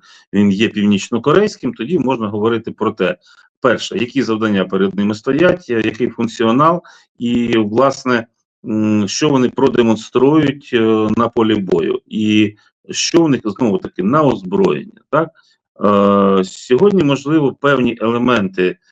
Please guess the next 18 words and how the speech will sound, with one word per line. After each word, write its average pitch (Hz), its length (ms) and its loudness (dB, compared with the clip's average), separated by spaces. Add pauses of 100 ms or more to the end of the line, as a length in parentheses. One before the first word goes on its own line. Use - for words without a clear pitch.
(280)
е, 95 600 0
з - 240 -20 (440)
цих - 300 -2
підрозділів 123 600 0
північнокорейських, 104 960 -6
вони 143 240 -2
вже, 131 440 -4 (460)
е, 104 440 2 (640)
скажімо 113 360 -2
так, 110 260 0
втілені, 135 720 2
о, 110 440 2 (280)
в 98 120 2
організми, 120 600 2
е, 110 140 -2
військові 107 680 0
російські. 107 680 -4
Е, - 60 -14